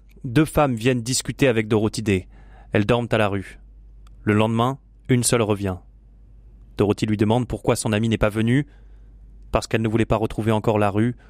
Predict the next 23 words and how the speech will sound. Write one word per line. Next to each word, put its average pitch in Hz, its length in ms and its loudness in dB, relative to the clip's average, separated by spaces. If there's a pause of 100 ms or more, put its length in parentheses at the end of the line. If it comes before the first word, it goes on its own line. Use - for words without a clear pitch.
(180)
la 107 120 2
nuit, 110 300 0 (440)
elle 104 120 0
s'est 113 120 2
jetée 110 240 0
sous 107 160 -4
un 104 100 0
train. 90 260 -8 (1400)
C'est - 160 -2
un 127 60 2
déclic 120 320 -4
pour 104 180 0
Dorothy. 104 480 0 (1300)
Elle 107 100 2
rassemble 127 340 0
autour 117 200 0
d'elle 127 260 0 (280)
l'argent 117 280 0
nécessaire 120 500 0
et 110 80 2
achète - 240 -2
un 113 80 0
appartement. 107 560 -2